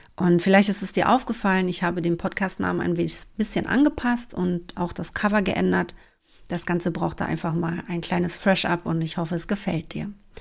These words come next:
Wer mir auf Instagram folgt, der kennt auch die Gründe dafür, warum der Podcast so lange pausiert hat.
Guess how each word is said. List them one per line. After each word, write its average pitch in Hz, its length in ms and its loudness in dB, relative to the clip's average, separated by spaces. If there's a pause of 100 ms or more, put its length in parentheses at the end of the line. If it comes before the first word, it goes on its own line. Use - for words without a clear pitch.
(640)
Wer 208 240 8
mir 233 180 8
auf 208 140 2
Instagram 185 560 2
folgt, - 560 -2
der 170 240 4
kennt 190 280 0
auch - 120 -6
die 180 120 0
Gründe 190 360 2
dafür, 247 640 0
warum 185 580 0
der 208 140 0
Podcast 220 460 -4
so 214 40 -2
lange 208 240 0
pausiert 214 560 -2
hat. 220 220 -2